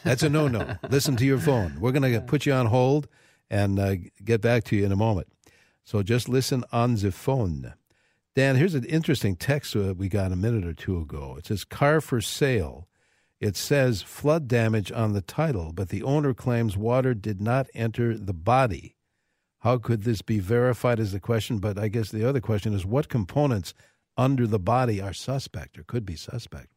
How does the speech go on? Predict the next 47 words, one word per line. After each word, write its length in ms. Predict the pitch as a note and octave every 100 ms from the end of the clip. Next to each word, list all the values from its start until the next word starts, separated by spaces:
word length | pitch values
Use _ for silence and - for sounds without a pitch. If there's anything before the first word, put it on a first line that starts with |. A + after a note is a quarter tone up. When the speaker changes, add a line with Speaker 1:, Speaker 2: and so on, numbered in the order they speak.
| B2
Speaker 2:
Well, 420 | A#2 G#2 G2+ F#2+
that's, 360 | F#2+ G2 _ -
that's 380 | A2 A2 A#2 -
the 100 | G2+
trouble 340 | - C3 G#2+
with 140 | F#2
that 160 | F2+ F2
is 240 | F#2 F2+
the, 420 | - F#2+ F2 F2 F2 _
all 140 | - G#2
the, 200 | F#2+ F2+ _ _
all 120 | G#2 G2+
the 140 | F#2+
wiring 640 | F2 F#2+ G#2+ A2 B2 B2+ - _ _ _ _ _
and 280 | G2 F#2 F2+
all 160 | F2 G2+
the 100 | G#2
compu-, 420 | F#2 E2+ G#2 F2
on 180 | F#2+ F#2
all 120 | F#2+
the, 120 | F2
and 180 | C#2+ F#2+
many 260 | A#2 B2
of 140 | G2 E2+
the 80 | F2+
computers 560 | F2+ F2 G#2 F#2+ E2+
are 100 | E2+
under 220 | F2 F2+
the 100 | E2+
seats 380 | F2 F#2+ F2+ -
and 100 | F2+
under 180 | F2+ F2+
the 80 | E2
floorboards, 720 | - F2+ E2 E2 E2+ E2 -
and 160 | E2+
Speaker 1:
Oh, 40 | F2+
yeah. 200 | F#2+ C#2 - _ _ _
Speaker 2:
there's 140 | G2
a 60 | F#2
lot 300 | F#2+ G#2 -
going 300 | G2+ F#2+ F2+
on 260 | F#2 F2+
under 220 | F2 E2 E2+
there. 340 | F2 E2+ E2+
And 240 | - F2 F2+
so 280 | - F#2 F2
if 340 | F2+ F2+ -